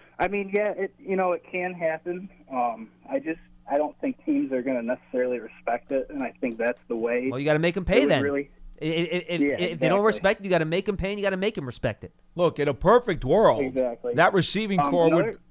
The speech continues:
Speaker 3: go ahead. Uh, go ahead. I'm sorry.
Speaker 1: Oh, sorry. Uh, another thing I wanted to mention today, um, th-, uh, you mentioned something about how, you know, you'd rather skip on quarterback if you're not getting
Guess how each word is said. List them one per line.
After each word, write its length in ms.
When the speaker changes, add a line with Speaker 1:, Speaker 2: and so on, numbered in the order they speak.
Speaker 3:
go 120
ahead. 200
Uh, 80
go 120
ahead. 160
I'm 120
sorry. 280
Speaker 1:
Oh, 260
sorry. 320
Uh, 220
another 260
thing 160
I 40
wanted 200
to 60
mention 460
today, 380
um, 440
th-, 140
uh, 320
you 120
mentioned 380
something 360
about 360
how, 400
you 80
know, 120
you'd 160
rather 300
skip 240
on 180
quarterback 640
if 160
you're 100
not 260
getting 440